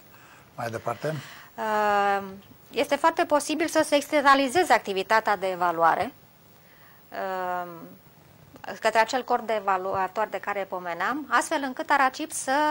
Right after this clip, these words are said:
Speaker 2: se ocupe efectiv de analize de sistem, de concepere de ghiduri, de instrumente, de metodologii, de culegeri de bună practică. Sunt elemente care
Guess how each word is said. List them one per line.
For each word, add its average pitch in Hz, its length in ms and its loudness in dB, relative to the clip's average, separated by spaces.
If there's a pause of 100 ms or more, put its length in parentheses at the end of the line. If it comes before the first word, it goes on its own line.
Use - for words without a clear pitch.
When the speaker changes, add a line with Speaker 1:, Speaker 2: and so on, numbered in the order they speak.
(180)
Speaker 2:
se 285 160 -2
ocupe 285 320 -2
efectiv 277 600 -4
de 165 80 -4
analize 240 460 -2
de 226 140 -8
sistem, 208 560 -8
de 214 120 -8
concepere 226 600 -6
de 220 180 -6
ghiduri, 208 400 -10
de 226 80 -6
instrumente, 226 640 -8
de 202 80 -8
metodologii, 214 800 -8
de 214 220 -10
culegeri 226 360 -8
de 220 60 -8
bună 220 240 -10
practică. 214 540 -6
Sunt 240 220 -14 (180)
elemente 247 520 -4
care 302 340 -2